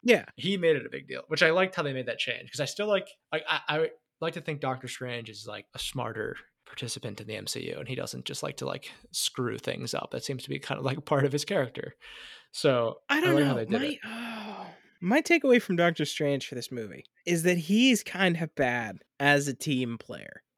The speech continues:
Speaker 1: Like, think about the spell, like, what's, what it's actually doing. It's not what Peter asked for at all. Like, he's just like, "I want people to forget that Peter Parker is Spider-Man."
Speaker 2: He was like, "I'm gonna make everyone
Speaker 1: And
Speaker 2: f-,"
Speaker 1: Doctor
Speaker 2: yeah.
Speaker 1: Strange just goes like, "Okay,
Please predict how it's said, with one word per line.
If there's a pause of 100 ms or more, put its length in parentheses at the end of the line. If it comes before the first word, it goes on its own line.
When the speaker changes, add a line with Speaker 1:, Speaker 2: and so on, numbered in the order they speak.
Speaker 1:
Like,
think
about
the
spell,
like,
what's, (120)
what
it's
actually
doing. (120)
It's
not
what
Peter
asked
for
at
all. (120)
Like,
he's
just
like,
"I
want
people
to
forget
that
Peter
Parker
is
Spider-Man."
Speaker 2:
He
was
like,
"I'm
gonna
make
everyone
Speaker 1:
And
Speaker 2:
f-,"
Speaker 1:
Doctor
Speaker 2:
yeah.
Speaker 1:
Strange
just
goes
like, (100)
"Okay,